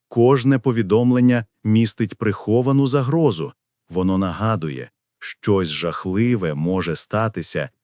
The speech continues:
і тільки накопичення грошей врятує вас.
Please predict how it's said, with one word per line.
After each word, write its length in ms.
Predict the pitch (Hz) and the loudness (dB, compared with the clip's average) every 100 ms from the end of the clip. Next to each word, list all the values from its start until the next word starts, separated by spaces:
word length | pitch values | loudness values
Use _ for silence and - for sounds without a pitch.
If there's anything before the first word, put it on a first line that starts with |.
| _ | _
і 100 | 120 | -8
тільки 540 | 110 156 160 123 135 117 _ - | -2 0 0 2 0 0 _ -2
накопичення 1080 | 104 123 - 131 - 185 165 - 107 104 | 0 0 0 -2 0 0 0 0 0 -2
грошей 600 | 87 98 156 170 - 92 - _ | -2 0 0 0 -2 -4 -6 _
врятує 600 | 92 98 98 - 92 71 | -2 0 0 0 -2 -2
вас. 380 | 64 62 - | -6 -6 -8